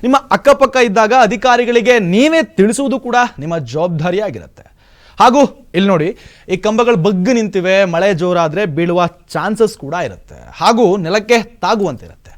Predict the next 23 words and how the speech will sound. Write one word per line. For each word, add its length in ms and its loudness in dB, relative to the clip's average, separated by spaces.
ಆಗ 220 -2
ಅಪಾಯ 680 -4
ಜಾಸ್ತಿ. 600 -6
ಹಾಗಾಗಿ 440 4
ಪ್ರೀ 160 2
ಮಾನ್ಸೂನ್ 500 -2
ಅಧಿಕಾರಿಗಳು 560 2
ಮೊದಲೇ, 340 2
ಅಂದ್ರೆ 360 -6
ಪ್ರೀ 220 -4
ಮಾನ್ಸೂನ್, 420 -2
ಮಾನ್ಸೂನ್ಗೂ 360 -6
ಮುಂಚೆ 360 -2
ಅಧಿಕಾರಿಗಳು 500 -4
ಗಮನವನ್ನ 400 -8
ವಹಿಸ್ಬೇಕು. 580 -10
ಹಿರಿಯ 200 2
ಅಧಿಕಾರಿಗಳು 540 -4
ಅಂತಹ 260 -8
ಕಂಬಗಳ 380 -6
ಮೇಲೆ 200 -4
ನಿಗಾವನ್ನ 440 -2
ವಹಿಸ್ಬೇಕು. 540 -14